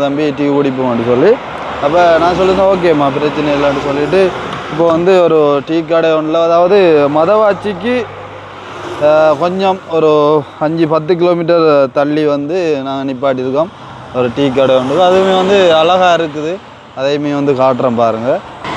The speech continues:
ஓகே, வந்து பார்த்தீங்கன்னு சொன்னா, இதுதான் நாங்க இப்ப அந்த சாப்பிட வந்திருக்கக்கூடிய கடை. சாப்பிட மீன்ஸ், அதாவது பிளேண்டி குடிக்கிறதுக்காக வந்த ஒரு கடை. நல்ல ஒரு அழகா இருக்கு, அதால தான் நான் இப்ப இதையுமே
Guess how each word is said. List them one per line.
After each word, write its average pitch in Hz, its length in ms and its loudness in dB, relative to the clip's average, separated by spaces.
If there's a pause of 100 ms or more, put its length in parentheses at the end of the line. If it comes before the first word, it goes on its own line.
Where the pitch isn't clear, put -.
(180)
ஓகே, 170 180 4 (120)
வந்து 175 220 2
பார்த்தீங்கன்னு 190 440 2
சொன்னா, 208 180 2 (160)
இதுதான் 175 340 2
நாங்க 170 160 2
இப்ப 151 340 4
அந்த 123 180 -2 (300)
சாப்பிட 131 300 0 (500)
வந்திருக்கக்கூடிய 120 720 -2
கடை. 113 180 -2 (580)
சாப்பிட 160 340 2
மீன்ஸ், 190 420 -2
அதாவது 165 360 2 (540)
பிளேண்டி 175 320 0
குடிக்கிறதுக்காக 151 640 2
வந்த 139 220 -2
ஒரு 131 100 0
கடை. 135 240 0 (520)
நல்ல 135 180 -2
ஒரு 123 120 2
அழகா 127 300 4
இருக்கு, 110 260 -2
அதால 120 420 -2
தான் 127 180 -2
நான் 113 200 -6
இப்ப 107 200 -4
இதையுமே 110 380 2